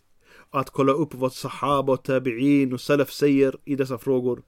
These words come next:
och att yttra sig med kunskap eller att vara tyst överhuvudtaget, och att inte diskutera och tjafs, utan kolla upp och vara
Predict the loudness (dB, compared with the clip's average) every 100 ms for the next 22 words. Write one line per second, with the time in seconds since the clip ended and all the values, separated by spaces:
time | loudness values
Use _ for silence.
0 | _ -20 -10 0 0 0 -4 -2 0 -2
1 | 0 -2 -2 -2 -2 0 -2 0 -2 -2
2 | -8 -6 -6 -6 -6 -2 -2 2 4 8
3 | 6 6 -2 _ _ _ -4 -2 -2 -4
4 | -4 -10 -10 -10 -6 -4 -4 -8 -10 -8
5 | -8 -8 -8 -6 -2 -2 -4 -6 -4